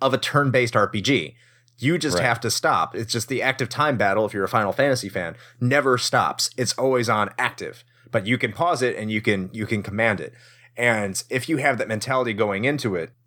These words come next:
Speaker 1: and you, that's the kind of game you like, combat eventually becomes enjoyable. So eventually, like, I'm not gonna sit here and say, "I love the gunplay." The gunplay was absolute shit. <laughs> But in terms of some of the things you could do, and it was, it's not perfect,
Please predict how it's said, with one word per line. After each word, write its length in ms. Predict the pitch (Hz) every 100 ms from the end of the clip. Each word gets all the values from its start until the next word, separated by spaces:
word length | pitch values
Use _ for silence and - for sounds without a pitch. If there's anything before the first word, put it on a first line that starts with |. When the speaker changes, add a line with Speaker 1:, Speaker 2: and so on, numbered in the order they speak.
| -
Speaker 1:
and 360 | 127 117 101 120
you, 140 | 104
that's 240 | 127 127
the 80 | -
kind 180 | 117 123
of 60 | 110
game 180 | 110
you 100 | 107
like, 320 | 113 208 147 - _ _ _ _ _
combat 460 | - 165 170 160 156
eventually 480 | 120 127 123 120 120
becomes 400 | 117 - 104 92
enjoyable. 560 | 90 120 151 - - - _ _ _ _ _ -
So 160 | 175
eventually, 420 | 165 202 202 202
like, 200 | 160 139
I'm 120 | 139 160
not 140 | 175
gonna 140 | 165
sit 220 | 131 143 127
here 100 | 120
and 100 | 107
say, 180 | 110
"I 100 | 98
love 240 | 117 113 92
the 80 | 92
gunplay." 360 | 127 135 -
The 80 | -
gunplay 300 | 139 147 110
was 140 | 87
absolute 340 | 101 98 82 -
shit. 460 | - - 160 - - - - - - -
<laughs> 400 | - - - 131 139
But 200 | 120 135
in 120 | 127
terms 300 | 113 165 156
of 240 | 135 95 - -
some 180 | - 180
of 60 | 180
the 60 |
things 300 | - 156 143
you 80 | 135
could 140 | 131
do, 220 | 110 143 127
and 100 | 147
it 80 |
was, 240 | 165 - - - - -
it's 160 | 185
not 180 | 311 -
perfect, 420 | - 127 147 190